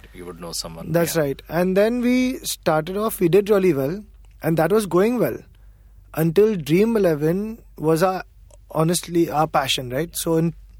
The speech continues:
Speaker 2: after one and a half years of pivoting, pivoting, pivoting,
Speaker 1: Yeah.
Speaker 2: we found the model you see today.
Speaker 1: Nice.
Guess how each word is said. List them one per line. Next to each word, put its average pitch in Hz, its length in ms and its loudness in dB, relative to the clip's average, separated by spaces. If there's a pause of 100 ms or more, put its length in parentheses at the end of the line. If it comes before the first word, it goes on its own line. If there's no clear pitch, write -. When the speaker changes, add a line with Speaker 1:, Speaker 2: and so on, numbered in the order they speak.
Speaker 2:
after 147 360 0
one 214 140 0
and 208 100 0
a 190 80 2
half 170 160 -4
years 196 140 2
of 190 160 -2
pivoting, 185 380 2
pivoting, 175 380 0
pivoting, 170 460 -2 (100)
Speaker 1:
Yeah. - 140 -18 (360)
Speaker 2:
we 170 120 0
found 170 320 0
the 208 40 0
model 165 320 -2
you 208 120 -4
see 202 160 -4
today. - 300 -10 (440)
Speaker 1:
Nice. - 540 -20